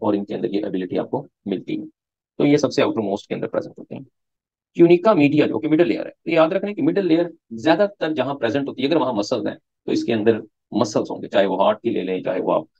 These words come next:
अ, जो है वो digestive system की ले लें, blood vessels की ले लें, हमेशा जो middle layer होती है उसमें muscles होते हैं,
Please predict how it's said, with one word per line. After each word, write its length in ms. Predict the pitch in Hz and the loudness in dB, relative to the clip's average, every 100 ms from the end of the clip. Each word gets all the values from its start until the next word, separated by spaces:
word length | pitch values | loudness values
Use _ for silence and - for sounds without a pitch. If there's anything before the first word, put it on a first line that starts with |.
| _ - | _ -6
अ, 100 | 104 | 0
जो 120 | 101 | 4
है 60 | 98 | 4
वो 120 | 95 | 2
digestive 380 | - 104 110 - | 0 2 2 -2
system 280 | - - 104 | -14 -12 -10
की 80 | 98 | -8
ले 120 | 90 | -6
लें, 140 | 98 | -6
blood 200 | 107 110 | -4 0
vessels 260 | 90 - - | -2 -2 -6
की 80 | - | -6
ले 80 | |
लें, 100 | - | -6
हमेशा 300 | - 98 113 | -6 -4 -4
जो 100 | 104 | -2
middle 200 | 101 127 | 0 2
layer 140 | 104 98 | 2 0
होती 180 | 92 101 | -2 -6
है 60 | |
उसमें 200 | 104 - | -4 -4
muscles 240 | 117 101 - | -6 -6 -10
होते 180 | - | -12
हैं, 80 | - | -14